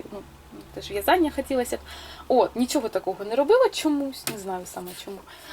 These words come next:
От, в вересні, мабуть, буду надовжувати. От, тому що, <laughs> тому що треба, хочеться, знаєте. Не знаю, чомусь дитина пішла в школу, і я така натхненна, що мені все хочеться, а, встигнути зробити і так далі.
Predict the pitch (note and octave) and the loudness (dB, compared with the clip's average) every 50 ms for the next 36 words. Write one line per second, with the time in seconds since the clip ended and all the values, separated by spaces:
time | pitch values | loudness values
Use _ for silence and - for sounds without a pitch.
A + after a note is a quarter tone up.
0 | - - - - C4+ C4+ B3+ A#3+ A3 - G#3+ G3+ G#3+ C4+ F4+ A#4 A4+ - - F#4 | -18 -8 -2 2 4 6 6 6 4 4 0 0 4 6 6 6 4 0 0 0
1 | F#4 F4 - A#3+ A3 G#3 G3 - E4+ E4+ - - G#3+ - B3+ C4 C4+ B3+ B3 A3 | 0 0 0 -2 -8 -8 0 2 2 2 2 -4 -8 -8 -6 -2 0 0 0 0
2 | G#3 F#3+ F3 - - - - - - - - - - - - F#3+ F#3 - - _ | -2 -4 -4 -6 -10 -12 -14 -14 -14 -14 -18 -10 -8 -8 -6 -6 -8 -10 -14 _
3 | - _ - G3 G3 G#3 A#3 C4 A#3+ - - - G3+ G#3 G#3+ G#3+ G#3+ - - - | -20 _ -14 -12 -6 -4 -4 -4 -4 -6 -6 -6 -4 -4 -4 -6 -6 -6 -6 -6
4 | A3 A3+ B3 B3+ B3+ - - - - - - - - - D#4+ - - - - - | -4 -4 -4 -6 -8 -8 -10 -12 -16 -18 -20 -20 -18 -16 -14 -12 -12 -12 -4 2
5 | F4+ G4 G#4+ G4+ - - - - - - - - - - - - - A#3+ - - | 2 2 2 2 -4 -10 -10 -8 -6 -2 -2 -2 -2 -4 -6 0 0 0 0 0
6 | - - - - - - A3 C#4+ E4+ D4 A3+ - - - - - - - - - | -12 -16 -16 -16 -12 -6 -2 0 0 0 -2 -4 -10 -14 -16 -14 -16 -18 -18 -18
7 | - - - B3+ B3 A3 G#3+ - - - - - A#3 A#3+ A3+ - - B3+ B3+ D#4 | -18 -10 -6 -6 -2 0 0 -2 -2 -2 -6 -4 -2 -2 -2 -2 -2 -2 2 4
8 | C#4+ C#4 C4 C4+ - - B3 A#3+ - - - - A4+ G#4+ D4+ A#3 G3+ F#3+ - - | 2 4 2 0 -4 -2 -2 -2 -2 -4 2 4 6 6 6 6 2 -2 -6 -8
9 | - A3+ A#3+ A#3 A3 A#3 - B3+ - C4 B3+ B3+ B3 - - D4 E4+ E4 C4+ A3+ | -8 -6 -6 -4 -4 -4 -6 -4 -4 -2 -2 -2 -4 -2 2 4 4 4 4 2
10 | - - - A3 A3 A3 A3 A3 A3 - - A3+ - - - A4 - - - - | -2 -8 -10 -10 -10 -10 -10 -10 -12 -10 -10 -10 -10 -6 -8 -8 -8 -8 -14 -14
11 | - - - - - - - - - - - - - - - - - - - C#4+ | -12 -12 -10 -10 -12 -14 -16 -16 -16 -16 -18 -16 -10 -10 -10 -10 -10 -6 -6 -6
12 | B3+ B3+ A#3+ A3+ - G#3+ - - A3 A3 A3 C4+ C#4 C4 - - A3+ G#3+ G3+ G#3 | -4 -4 -6 -6 -8 -12 -10 -6 -6 -6 -4 -2 -4 -4 -4 -6 -8 -8 -8 -14
13 | - - A3+ A3+ B3 G4 A4+ G#4 B3+ A3 | -10 -10 -8 -4 -2 -2 -2 -2 -4 -6